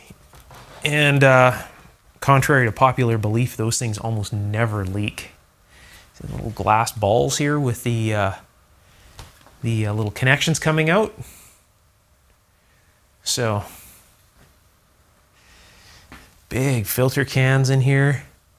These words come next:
Look at the size of those caps. Those are huge for back in the day.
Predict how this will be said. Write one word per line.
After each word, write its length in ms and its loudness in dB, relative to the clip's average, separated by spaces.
Look 40 -12
at 60 -12
the 100 -4
size 380 -6
of 80 -4
those 220 -4
caps. 760 -10
Those 120 -10
are 140 -4
huge 520 -4
for 140 -8
back 320 -4
in 80 -2
the 80 -4
day. 520 -4